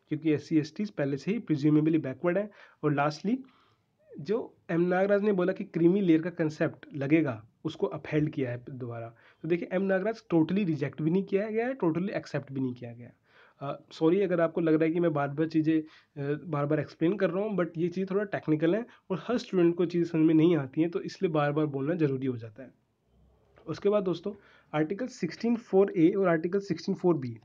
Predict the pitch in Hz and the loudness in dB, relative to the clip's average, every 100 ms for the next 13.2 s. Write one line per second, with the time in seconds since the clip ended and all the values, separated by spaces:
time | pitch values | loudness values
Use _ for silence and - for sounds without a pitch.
0 | _ 160 156 160 156 170 165 196 151 151 | _ -8 -2 -2 -2 -8 -4 -4 -2 -4
1 | 151 165 165 147 151 170 170 - - _ | -2 -6 -6 -4 0 0 -2 -12 -20 _
2 | - 151 143 - 143 151 156 160 160 147 | -6 -4 -4 -2 0 2 2 0 -2 -4
3 | 151 160 143 156 143 143 147 185 - - | -4 -2 0 0 0 -2 -2 -6 -12 -20
4 | - 156 - 240 185 160 165 151 160 160 | -12 -12 -6 -4 4 4 4 2 -2 -2
5 | 180 180 160 247 226 208 196 175 196 196 | -2 -4 -6 -6 -2 0 2 6 4 6
6 | 160 180 190 180 - 202 185 - 180 156 | 0 0 -4 -4 -4 -6 -6 -4 -4 -2
7 | 175 180 208 - 196 - - _ _ _ | -4 -2 -4 0 0 0 -12 _ _ _
8 | _ _ _ _ _ - - - _ _ | _ _ _ _ _ -20 -20 -20 _ _
9 | 156 175 175 226 254 247 - 175 156 190 | -2 0 2 2 0 -4 -4 -2 0 2
10 | 165 156 - 180 156 147 165 131 117 117 | 2 2 -2 0 0 0 0 -2 -6 -12
11 | 123 117 _ _ _ _ _ 147 160 160 | -16 -20 _ _ _ _ _ 0 2 2
12 | 165 - 170 143 127 123 120 139 117 117 | 0 0 2 2 2 0 -2 -4 -4 -10
13 | 107 131 | -14 -18